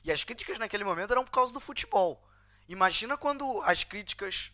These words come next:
são por causa da sua origem. E é assim que o Ozil se viu, né? Então,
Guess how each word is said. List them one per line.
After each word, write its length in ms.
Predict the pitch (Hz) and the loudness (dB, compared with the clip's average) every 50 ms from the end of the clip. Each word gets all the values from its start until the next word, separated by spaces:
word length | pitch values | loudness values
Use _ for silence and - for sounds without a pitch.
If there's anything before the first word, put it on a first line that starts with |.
| _ | _
são 220 | _ - - 180 156 | _ -2 -2 -2 -2
por 60 | - | -4
causa 220 | - 160 170 165 | -4 -4 -4 -2
da 80 | 160 170 | -2 -2
sua 200 | - - - 175 | -2 -2 -2 -2
origem. 500 | 156 151 139 139 135 123 - - 98 95 _ _ _ _ _ _ _ _ _ _ _ _ _ _ _ _ _ _ _ _ _ _ _ _ _ _ _ | -4 -4 -4 -4 -6 -6 -8 -8 -8 -14 _ _ _ _ _ _ _ _ _ _ _ _ _ _ _ _ _ _ _ _ _ _ _ _ _ _ _
E 100 | 147 151 | 2 6
é 40 | 151 | 8
assim 360 | 147 143 - - 160 160 160 | 8 8 8 6 4 0 -6
que 120 | 156 - | -10 -8
o 40 | 143 | -6
Ozil 320 | 143 143 131 - 135 135 | -6 -4 -6 -6 -8 -8
se 160 | 123 - - 131 | -8 -8 -8 -8
viu, 300 | 113 110 110 104 92 _ _ _ _ - _ _ _ - _ _ _ _ _ _ | -10 -16 -18 -18 -20 _ _ _ _ -20 _ _ _ -20 _ _ _ _ _ _
né? 220 | _ 123 127 123 117 | _ -6 -6 -6 -6
Então, 340 | 190 - - 131 135 190 | -6 -6 -6 -6 -6 -8